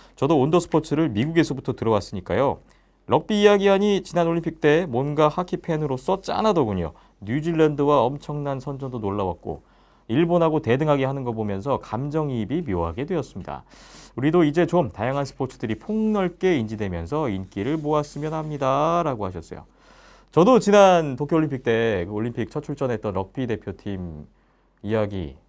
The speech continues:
인상적으로 봤습니다. 엔에프엘과 엔에이치엘의 국내에서의 인기 차이에 대한 말씀을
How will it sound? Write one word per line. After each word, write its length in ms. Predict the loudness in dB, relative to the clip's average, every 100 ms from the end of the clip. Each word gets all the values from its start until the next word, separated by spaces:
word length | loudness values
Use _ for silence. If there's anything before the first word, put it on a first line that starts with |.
| _ _ _ _ -10
인상적으로 640 | -4 -4 -2 -4 -6 -10
봤습니다. 540 | -12 -14 -10 -10 -10 -12 -2
엔에프엘과 680 | 2 4 4 4 6 6
엔에이치엘의 720 | 6 6 2 0 0 2 2 0
국내에서의 580 | -2 2 2 2 0
인기 180 | 0 -6
차이에 340 | -8 -4 0 2
대한 200 | 2 4
말씀을 600 | 0 0 -4 -2 -2